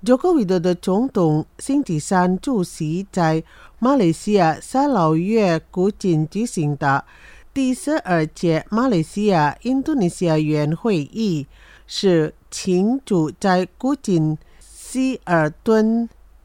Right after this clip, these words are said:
酒店举行的马来西亚印尼外交关系六十周年之际的。会议后，Joko Widodo 总统在人类和文化发展动作部长 Puan Maharani、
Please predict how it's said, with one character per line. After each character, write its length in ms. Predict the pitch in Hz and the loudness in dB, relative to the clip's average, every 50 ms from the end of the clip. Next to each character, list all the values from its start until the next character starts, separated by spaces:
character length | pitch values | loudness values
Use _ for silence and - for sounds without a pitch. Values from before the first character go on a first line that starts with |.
| - - | -20 -10
酒 220 | - 277 277 302 | -4 -2 -2 -2
店 340 | 285 - 233 180 160 156 165 | -2 0 0 0 2 0 -2
举 140 | - - 247 | -2 -4 -6
行 280 | 247 - 190 160 156 156 | -4 -2 -2 -2 -2 -2
的 200 | - 160 143 139 - | 0 0 0 0 0
马 160 | 190 220 254 | -2 0 0
来 160 | 254 202 160 160 | 2 0 0 -2
西 180 | - - 175 | -2 -2 -2
亚 160 | 156 151 147 | 0 0 -2
印 260 | - - 170 214 240 240 | -2 -4 -4 -2 0 0
尼 80 | 233 | 2
外 240 | 226 196 160 147 151 | 2 2 2 2 0
交 220 | - - 165 147 | -2 -2 -2 -2
关 340 | 147 - - 156 151 170 208 | -2 -2 -2 0 0 0 -2
系 380 | 214 - - 180 160 147 143 - - - - - - - _ | -4 -4 -4 -4 -2 -2 -4 -6 -10 -20 -20 -20 -20 -20 _
六 260 | - 214 233 254 294 320 | -4 -2 0 2 2 0
十 320 | - - 214 180 165 165 | 0 0 2 2 2 0
周 280 | - - - 208 226 262 | -2 -2 0 2 2 2
年 380 | 269 247 185 156 151 151 151 | 2 2 2 2 2 0 0
之 160 | - 165 165 | -2 -2 -4
际 320 | 160 - - 277 247 185 156 | -4 -4 -4 -2 -2 -2 -2
的。 300 | - 156 135 127 127 - - - - - _ _ | 0 0 0 0 0 -4 -10 -20 -20 -20 _ _
会 220 | _ - 147 147 156 | _ -2 0 0 0
议 180 | 160 175 208 | 0 0 -2
后， 400 | 202 - - 269 247 208 170 143 | -2 0 2 4 4 4 2 0
Joko 420 | 143 165 175 214 220 - 294 311 294 | 0 0 0 0 0 2 0 0 0
Widodo 440 | 233 180 160 175 170 147 170 165 | 0 0 2 0 2 2 0 -2
总 340 | 160 - - 175 185 226 247 | -2 0 0 0 0 0 0
统 340 | - - 175 156 151 151 160 | 0 0 0 2 2 0 0
在 220 | - 196 170 160 | 0 0 0 2
人 380 | 170 170 160 170 170 175 220 254 | 0 0 0 0 0 0 2 0
类 180 | 240 208 165 160 | 2 0 0 0
和 240 | - - 165 - | -2 -4 -4 -4
文 320 | 147 165 170 175 208 233 233 | -2 0 0 0 0 -2 -4
化 260 | - 202 170 151 147 | 0 0 2 2 0
发 240 | 147 - 175 160 180 | 0 -2 -2 -2 -2
展 320 | 202 - 190 160 160 160 | -2 -2 -2 0 0 -2
动 300 | 165 - 269 269 269 262 | -2 -4 -2 -2 -2 -2
作 220 | 254 - 165 147 139 | 0 0 -2 -2 -2
部 200 | - 160 156 151 | -4 -6 -6 -6
长 380 | - - 151 143 156 170 208 - - - - - - - - - | -4 -2 0 0 0 0 -4 -6 -12 -20 -20 -20 -20 -20 -16 -2
Puan 280 | - 247 254 294 320 | 2 2 4 4 2
Maharani、 880 | 302 247 190 180 170 180 180 180 190 196 208 208 190 165 147 139 131 | 2 2 2 2 2 2 2 2 2 2 2 2 2 2 0 -2 -4